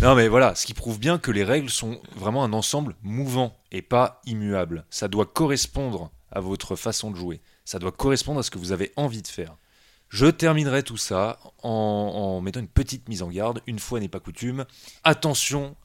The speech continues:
à ne pas tomber dans l'ultra-réalisme, sauf si c'est vraiment voulu, ou que c'est, euh, votre espèce de fétiche bizarre,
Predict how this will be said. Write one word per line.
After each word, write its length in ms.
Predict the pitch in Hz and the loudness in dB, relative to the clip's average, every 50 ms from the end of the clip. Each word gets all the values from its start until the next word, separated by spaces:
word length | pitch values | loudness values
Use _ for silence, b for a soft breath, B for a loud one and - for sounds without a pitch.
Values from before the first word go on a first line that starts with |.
| - - | -10 -4
à 120 | 117 113 | -2 -2
ne 100 | 107 113 | -2 -2
pas 200 | 101 - 139 135 | -2 2 0 0
tomber 300 | - - 117 113 117 131 | 0 0 -4 -2 -2 -2
dans 120 | 117 110 | -2 -2
l'ultra-réalisme, 960 | 101 104 117 131 120 - - 135 123 110 110 104 101 95 87 - - 87 80 73 | -2 -2 -2 -4 -6 -4 -2 0 0 0 0 0 -2 -2 -4 -4 -6 -6 -10 -12
sauf 260 | - - - 165 170 - | -8 -2 2 2 4 4
si 160 | - - 120 | 2 -2 -2
c'est 220 | - - - 107 | -2 -2 -2 -2
vraiment 340 | 90 90 90 113 120 131 127 | -4 0 0 0 0 0 -2
voulu, 460 | 117 95 101 101 104 127 180 214 208 _ _ _ _ _ - | -2 -4 -6 -6 -4 -4 -4 -6 -8 _ _ _ _ _ -18
ou 100 | - 98 | -14 -10
que 60 | - | -8
c'est, 200 | - - 104 98 | -8 -6 -4 -4
euh, 60 | 98 98 | -4 -4
votre 340 | 92 92 90 90 90 - | -4 -6 -8 -8 -8 -10
espèce 240 | 98 - - 107 98 | -12 -10 -8 -8 -6
de 80 | 95 92 | -6 -8
fétiche 340 | - - 101 82 95 98 85 | -8 -8 -10 -10 -10 -12 -10
bizarre, 340 | 92 92 107 131 156 156 | -6 -2 -2 -2 -2 -2